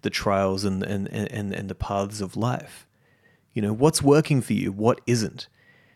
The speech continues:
You can really learn that just by watching yourself as you implement principles in your life. And that is philosophy.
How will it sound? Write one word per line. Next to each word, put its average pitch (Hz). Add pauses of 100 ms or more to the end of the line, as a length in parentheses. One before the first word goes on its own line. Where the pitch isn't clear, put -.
(100)
You 131
can 127
really 165
learn 127
that 104
just 147
by 156
watching 117
yourself 101
as 117
you 113
implement 120
principles 104
in 101
your 101
life. - (320)
And 131
that 139
is 117
philosophy. 131